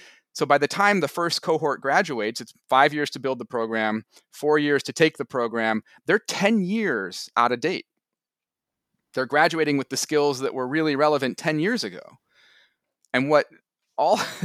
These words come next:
what corporations want is the skills that are valuable now. So I think what we're gonna see is, um, much more a decomposed degree, where you learn a little bit and pick something up, and then you go to work, and then you come back and you learn a little bit more, and then you go to work.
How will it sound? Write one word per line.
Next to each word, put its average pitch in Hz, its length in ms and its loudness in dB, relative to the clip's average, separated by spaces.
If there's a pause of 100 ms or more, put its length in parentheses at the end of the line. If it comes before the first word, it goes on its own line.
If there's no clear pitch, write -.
(120)
what 143 100 -12
corporations 233 540 2
want 123 160 0
is 131 60 -4
the 135 60 -4
skills 151 280 0
that 143 100 -4
are 135 60 -2
valuable 131 400 2
now. 143 320 4
So 123 160 -6
I - 20 -4
think 170 180 -4
what 131 120 -8
we're 131 60 -10
gonna 127 180 -2
see 147 320 -2
is, 117 260 -2
um, 120 420 2
much 147 460 0
more 139 400 -2
a - 20 -6
decomposed 127 1040 -6
degree, - 460 -20 (760)
where 117 440 0
you 117 140 -6
learn 113 220 0
a 143 60 0
little 156 220 0
bit 202 280 -4
and 107 180 -6
pick - 200 -8
something 127 320 -4
up, - 80 -2
and 127 120 -2
then 139 160 0
you 135 380 -2 (760)
go 127 120 -2
to 123 80 -2
work, 120 320 0
and 113 100 0
then 113 100 0
you 113 120 -2
come 107 220 -6
back 113 180 0
and 151 100 -6
you 107 80 -6
learn 110 160 -2
a 117 60 0
little 120 160 -4
bit 123 100 -2
more, 156 260 0
and 196 80 -2
then 175 120 -2
you 170 40 0
go 156 120 -2
to 143 60 -2
work. - 260 -8